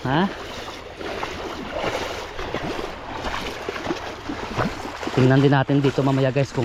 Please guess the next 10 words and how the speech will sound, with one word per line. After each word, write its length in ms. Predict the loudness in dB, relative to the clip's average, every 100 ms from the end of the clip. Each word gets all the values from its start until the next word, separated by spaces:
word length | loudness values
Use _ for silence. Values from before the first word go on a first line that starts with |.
| 4
ah, 320 | 4 4 2 0 -4 -8 -8 -10 -8 -6 -4 -4 -4 -8 -8 -6 -2 -2 -2 -4 -6 -4
sa 80 | 4
tingin 240 | 8 8
namin, 240 | 8 6 6
maraming 320 | 6 4 4
halaan 260 | 4 4 4
dito 300 | 4 4 4
rin, 160 | 6
eh. 80 | 4 0 -10 -8 -10 -10 -8 -6 -4 -4 -4 -4 -6 -4 -4 -4 -4 -4 -6 -4 -4 -4 -6 -6 -8 -4 -2 0 -2 -4 -6 -2 0 0 0 -4
So, 60 | -2